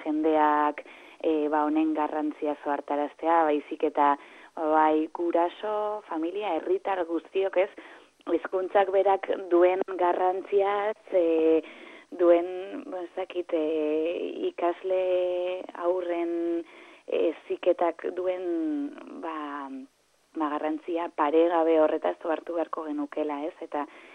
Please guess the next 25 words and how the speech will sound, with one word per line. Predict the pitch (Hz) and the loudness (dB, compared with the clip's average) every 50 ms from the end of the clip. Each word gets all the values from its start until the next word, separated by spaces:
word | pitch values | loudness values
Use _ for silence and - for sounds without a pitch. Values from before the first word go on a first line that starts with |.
| - _ | -20 _
ni | - 190 | -10 -10
uste | 170 - 185 180 | -6 -4 -4 -4
dut | 180 160 | -2 -2
Balearetan | 156 151 151 151 160 165 175 175 170 - - 170 170 | -2 0 0 0 0 0 2 0 -2 -2 -2 -4 -2
adibidez | 165 160 165 175 175 180 185 185 - - - - - - _ | -2 -2 -2 -2 -2 -4 -4 -6 -8 -14 -20 -20 -20 -12 _
komunitate | - - 175 175 170 180 185 196 190 - 196 190 - 190 180 | -2 0 0 0 0 -4 -4 -6 -8 -8 -8 -4 -2 0 0
osoa | 175 175 175 - - - - 202 202 185 156 143 151 - - | 0 0 -2 -4 -8 -6 -4 -2 0 0 -2 -2 -4 -8 -8
atera | - 160 156 - 175 175 180 175 | -6 -6 -2 0 0 0 0 0
izana | 175 180 - - 185 180 185 180 175 156 | -2 -4 -6 -6 -8 -8 -6 -6 -8 -8
kalera, | - 156 156 160 170 175 175 175 156 151 156 | -8 -10 -6 -2 0 0 0 0 -2 -4 -4
ez? | 165 202 208 _ | -6 -8 -10 _
Denak | 170 170 170 175 180 175 - - | -4 -4 -2 -2 -2 -8 -8 -6
bat | 165 170 170 170 - | -4 -4 -2 0 0
eginda | 170 160 170 170 175 175 170 160 165 - - - - - - - - | -2 -2 -2 -4 -4 -4 -4 -4 -6 -8 -14 -20 -20 -20 -20 -20 -6
ateratzea | - 180 175 - 180 175 175 180 - - 196 190 | -2 -2 0 2 4 2 2 2 0 -2 -4 -4
pixkat, | - 202 - - 202 196 - 339 - - - _ - - | -6 -10 -6 -6 -6 -6 -6 -12 -18 -20 -20 _ -18 -12
ba, | - - - 180 175 170 | -12 -8 -6 -4 -4 -2
adierazten | 160 175 165 170 175 180 - - 196 180 180 185 | 0 0 2 2 0 -2 -2 -6 -6 -6 -4 -4
du, | 185 190 185 - - - - - - _ | -4 -4 -4 -8 -14 -20 -20 -20 -10 _
ba, | - 165 160 | 2 4 4
ulertzen | 160 160 165 160 170 170 180 - - - 180 165 165 170 | 4 4 4 2 2 2 0 -4 -8 -6 -4 -4 -4 -2
dela | 170 170 180 185 185 185 196 196 - - | -4 -4 -4 -4 -6 -6 -8 -10 -12 -12
edo | - 170 165 156 165 156 | -8 -8 -6 -4 -6 -6
konpartitzen | - - 156 156 160 160 160 - 185 180 - - 170 160 165 | -4 -4 -4 -2 -2 -2 -2 -2 -6 -6 -6 -8 -8 -6 -6
dela, | 165 165 180 185 190 170 | -6 -6 -6 -6 -4 -4